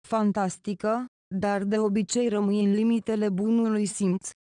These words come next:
Ești destul de capabilă să accepți un compromis, ceea ce ți oferă șanse mari de succes. Cu toate acestea,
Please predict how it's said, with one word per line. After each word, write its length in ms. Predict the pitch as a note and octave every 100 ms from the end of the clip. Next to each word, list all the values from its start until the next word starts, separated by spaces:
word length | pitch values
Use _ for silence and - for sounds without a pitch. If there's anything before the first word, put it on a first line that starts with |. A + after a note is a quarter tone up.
| _ F#3+
Ești 280 | G#3+ - G3+
destul 500 | G3 F#3 - A3 G#3+
de 120 | A#3
capabilă 640 | - G#3 A3+ A#3 A3 A3
să 160 | G3+ A3
accepți 440 | F#3 - G#3 -
un 120 | G#3
compromis, 840 | F#3 A3 G#3 G#3 G3+ F#3+ G3 A3 - _ _ -
ceea 180 | A#3 A3
ce 200 | - G#3
ți 160 | -
oferă 480 | G#3 F#3+ - G#3+ A3+
șanse 460 | G#3+ G3 F#3+ F#3 G#3+
mari 300 | G#3 A3 G3+
de 100 | G#3
succes. 640 | G3+ F3 - F3 D#3 - _ _ -
Cu 80 | G3+
toate 320 | G#3 G3 F#3
acestea, 720 | F3 G3 G3+ - F#3+ F#3